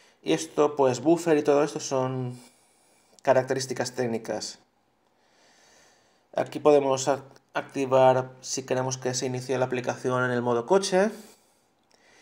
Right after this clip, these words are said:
Si cuando escuchamos música, pues en la pantalla de bloqueo aparezca la portada del disco que pertenece a la canción que estás escuchando. Y aquí algún, algunos efectos visuales, como habilitar blur, pasar a,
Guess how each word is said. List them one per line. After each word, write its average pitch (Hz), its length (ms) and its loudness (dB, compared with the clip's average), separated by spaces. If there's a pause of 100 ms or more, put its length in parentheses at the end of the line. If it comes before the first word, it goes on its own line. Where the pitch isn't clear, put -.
(480)
Si - 180 -8
cuando 139 540 6
escuchamos 151 460 -2
música, 160 360 -2
pues 151 160 -4
en 135 80 -4
la 123 120 -2
pantalla 123 560 0
de 123 100 -2
bloqueo 123 360 0
aparezca 120 680 0
la 117 160 -2
portada 113 240 2
del 113 100 2
disco 117 300 -8
que 117 440 -2 (120)
pertenece 117 340 -2
a 117 40 -4
la 117 80 -2
canción 113 280 -4
que 117 60 -12
estás 117 180 -6
escuchando. 156 640 -4 (840)
Y 170 100 2
aquí 165 300 2
algún, 131 760 4 (240)
algunos 131 240 -4
efectos 127 340 -8
visuales, 127 560 0
como 117 220 -2
habilitar 107 360 -2
blur, 123 360 0 (480)
pasar 123 320 -2
a, 123 200 -2